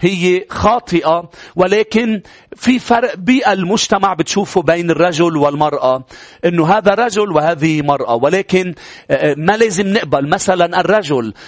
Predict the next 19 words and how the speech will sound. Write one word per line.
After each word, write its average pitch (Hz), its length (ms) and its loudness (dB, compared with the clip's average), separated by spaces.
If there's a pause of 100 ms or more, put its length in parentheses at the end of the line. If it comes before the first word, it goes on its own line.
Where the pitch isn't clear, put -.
(140)
المجتمع 196 500 0
بيحاول 196 400 2
يع-، 156 300 0
يعلم 180 480 0
الرجل: 180 440 2
"لأنك 208 400 0
أنت 196 220 0
رجل 180 600 0
ما 156 140 0
بتشبه 190 500 -2
المرأة، 175 520 0 (240)
ما 185 80 2
لازم 202 340 0
تعبر 170 460 0
عن 165 180 -4
مشاعرك، 180 600 0 (260)
لازم 175 460 -2 (100)
تكبت 160 520 -2
مشاعرك". 180 720 -2